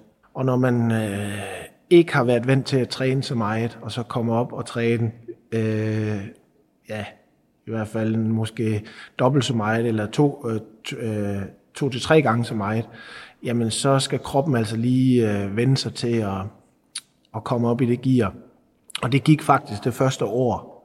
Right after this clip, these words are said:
inden at jeg sådan rent fysisk, øh, var der, hvor jeg skulle være.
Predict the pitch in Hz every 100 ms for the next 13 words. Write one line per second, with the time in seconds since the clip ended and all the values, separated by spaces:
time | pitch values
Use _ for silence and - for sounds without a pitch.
0 | _ _ 135 131 131 123 131 113 123 117
1 | 110 123 107 95 - 147 139 - - -
2 | 110 107 104 101 101 92 98 110 117 113
3 | 110 110 107 - 104 107